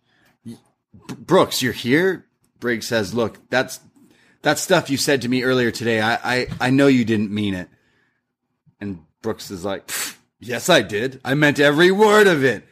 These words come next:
Kiana just reminds me that I'm the star of this team,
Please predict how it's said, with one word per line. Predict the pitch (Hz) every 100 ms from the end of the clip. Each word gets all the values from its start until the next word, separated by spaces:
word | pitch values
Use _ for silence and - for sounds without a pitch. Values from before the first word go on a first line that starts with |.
| _ _ _
Kiana | - 165 170 185 185 180 - _ _ _
just | - 170 -
reminds | 147 127 131 127 92
me | 98
that | 92 117 104 _ _ _ -
I'm | 151 170 156 127
the | 110
star | 104 - 127 113 104 101
of | 104 98 87
this | 113 120 -
team, | - 95 85 82